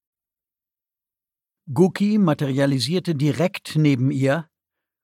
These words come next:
und Aveline Celestaris stieß einen erschrockenen Schrei aus.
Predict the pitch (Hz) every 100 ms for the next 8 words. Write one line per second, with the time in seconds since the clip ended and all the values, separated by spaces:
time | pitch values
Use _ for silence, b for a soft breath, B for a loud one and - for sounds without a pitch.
0 | _ 156 170 151 170 233 233 175 156 -
1 | 180 185 147 - - 190 196 - 156 160
2 | - 135 - 160 - 165 143 - 160 196
3 | 165 95 - - - -